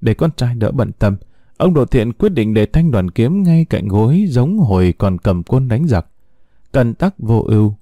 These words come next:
bởi ông sợ có ngày kẻ chủ mưu sẽ quay lại. Sau đêm kinh hoàng đó, dù nhà có nuôi chó và chốt cửa cẩn thận, bà vẫn no nơm nớp bởi mái ngói là nơi bọn chúng dễ đột nhập. Đêm hôm trước,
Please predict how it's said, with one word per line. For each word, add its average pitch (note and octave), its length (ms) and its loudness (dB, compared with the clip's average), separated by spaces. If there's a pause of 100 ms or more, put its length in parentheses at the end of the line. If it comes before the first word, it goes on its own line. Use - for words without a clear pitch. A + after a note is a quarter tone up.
(120)
bởi A2 380 2
ông E3+ 180 0
sợ G#2 300 0
có G3 200 -2
ngày G2+ 280 0
kẻ G2 260 -2
chủ G2 220 -2
mưu D3 340 0 (180)
sẽ - 460 -6 (100)
quay G#2 180 -2
lại. F#2 240 0 (960)
Sau A#2+ 220 -2
đêm A#2 160 0
kinh A2 180 0
hoàng E2+ 220 -4
đó, G#2+ 320 -4 (160)
dù A#2 180 0
nhà B2 160 0
có F3+ 120 0
nuôi E3 180 4
chó C3+ 280 0
và G#2 120 0 (120)
chốt G#3 220 0
cửa F#2+ 160 0
cẩn F2+ 240 -2
thận, F2+ 200 0 (300)
bà A#2+ 180 0
vẫn E3+ 240 0
no D#3+ 220 2
nơm D3+ 360 0
nớp G3 200 2 (200)
bởi F#2 300 0
mái A2 220 -2
ngói C3 300 0
là A#2+ 140 0
nơi A2+ 240 2
bọn F#2+ 220 -2
chúng C3+ 260 0
dễ - 160 -2
đột A2+ 220 -2
nhập. F2 220 0 (560)
Đêm A#2+ 220 2
hôm A#2 200 0
trước, F3 240 0